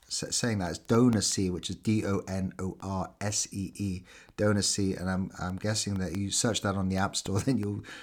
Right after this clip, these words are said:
it's a very unique name. Uh, you should find the correct one. And, uh, yeah, that's great. And use the app or use the website, uh, to donate. Uh, wonderful, Gret. It's been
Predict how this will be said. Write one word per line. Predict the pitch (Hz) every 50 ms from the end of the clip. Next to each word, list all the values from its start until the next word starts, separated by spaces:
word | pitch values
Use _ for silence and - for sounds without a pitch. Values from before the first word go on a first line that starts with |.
| - -
it's | - 98 90 87 110 110 -
a | 110
very | 95 110 107
unique | 101 98 98 98 98 101 -
name. | 95 95 95 95 92 95 95 - -
Uh, | - 95
you | 95 95 -
should | - - 101 -
find | - - 98 98 95 90
the | -
correct | - - - 98 95 - 92
one. | 98 98 101 98 95 95 98 - - - - - - - - _ _ _ -
And, | - 92 90 90 92 92 92 87 -
uh, | 90 90 87 87 - - - _ _ - _ -
yeah, | - 143 190 185 147 -
that's | - 113 117 -
great. | - 143 143 165 - - -
And | 90 98 101 98
use | 104 110 113 107
the | - 104 98
app | 95 104 120 - -
or | 101 95
use | 98 98 98 - -
the | -
website, | 95 95 95 98 - - - 104 101 101 95 - - -
uh, | 95 95 98
to | - - 95 98 98 95 - -
donate. | - 110 104 101 104 120 127 127 - - - - - - - - - _ -
Uh, | - - - - -
wonderful, | 113 123 143 147 147 - 117 98
Gret. | 90 110 117 113 110 - - -
It's | - 110 - -
been | - - 143 127 104 92